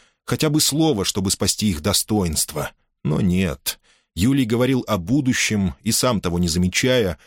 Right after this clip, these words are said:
каждым словом отталкивал от себя слушателей. «А ведь они ждали совсем другого», — вспоминал Цицерон. Марк Антоний читал письма Цезаря из Египта, и все говорили о том,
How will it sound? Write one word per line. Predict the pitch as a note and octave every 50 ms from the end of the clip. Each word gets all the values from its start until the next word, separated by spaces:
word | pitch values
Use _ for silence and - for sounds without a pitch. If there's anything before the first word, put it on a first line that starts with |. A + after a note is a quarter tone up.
| _ _
каждым | - B2 A#2+ - - G#2+ G2+ F2+
словом | - - G2 G#2 A2 F#2+ E2 D#2 E2
отталкивал | F2 E2+ _ _ - G2 F#2+ F2 - - D2+ D2 D#2+
от | D#2+ -
себя | - - F2 D#2 D#2+
слушателей. | E2 - - F2+ F#2+ F2+ - - E2 - - D#2+ D2+ D2 D2 D2 - _ _ _ _ _ _ _ _ _ _
«А | - F#2+
ведь | G#2 B2 B2
они | C#3+ C#3 D3 C#3+
ждали | B2 F2+ F#2 A#2 B2+ C3 B2+
совсем | - - A2+ - - A#2+ A#2+ B2 A#2
другого», — | B2 C3 A2 E2 D#2+ E2+ F#2 G2+ G2 E2 C#2+ C2+ C2+ - - _
вспоминал | - - - E2 E2+ E2 D#2+ D2+ D2 D2
Цицерон. | - - - - - - - F2 D2+ D#2 D2+ D2 C#2+ C#2+ C#2 - - - _ _ _ _ _ _ _ -
Марк | G#2+ C3 D#3 D#3+ - -
Антоний | D3+ D3+ D3 - E3+ F3+ E3+ D3 G#2+ -
читал | - - - - B2 A#2+ G2+
письма | - - C3 A#2+ - G#2 G#2+
Цезаря | F#2 - - B2+ C3 A#2 E2+ F2+ D#2+ E2
из | E2 D#2+ D#2
Египта, | F2+ F2 E2+ E2+ A#2+ D3 - - - G#2+ G#2 F#2+ C#2
и | C2+ D#2+
все | F#2 - - G2+
говорили | E2+ F2 F#2 F#2+ G#2 G#2 F#2
о | E2 D#2 D2
том, | - A#2 A#2+ A2+ G2+